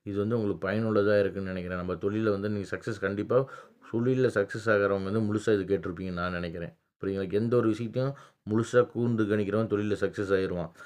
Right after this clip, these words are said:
அ, இந்த சில இதெல்லாம் கட் பண்றாங்க பாத்தீங்களா? அவங்க வந்து அந்த தொழில்ல வந்து சக்சஸ் ஆகும். எவன், எவன் வந்து ஒரு தொழில்ல வந்து முழுசா வந்து சக்சஸ் ஆகிறானோ அவன் ஒரு விஷயத்தை கூர்ந்து கவனிப்பான்.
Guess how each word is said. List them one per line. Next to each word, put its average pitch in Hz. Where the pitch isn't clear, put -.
அ, 98
இந்த 113
சில 127
இதெல்லாம் 117
கட் 110
பண்றாங்க 107
பாத்தீங்களா? 98
அவங்க 117
வந்து 113
அந்த 110
தொழில்ல 104
வந்து 101
சக்சஸ் 98
ஆகும். 92
எவன், 120
எவன் 113
வந்து 113
ஒரு 101
தொழில்ல 113
வந்து 104
முழுசா 113
வந்து 104
சக்சஸ் 113
ஆகிறானோ 104
அவன் 101
ஒரு 92
விஷயத்தை 104
கூர்ந்து 110
கவனிப்பான். 90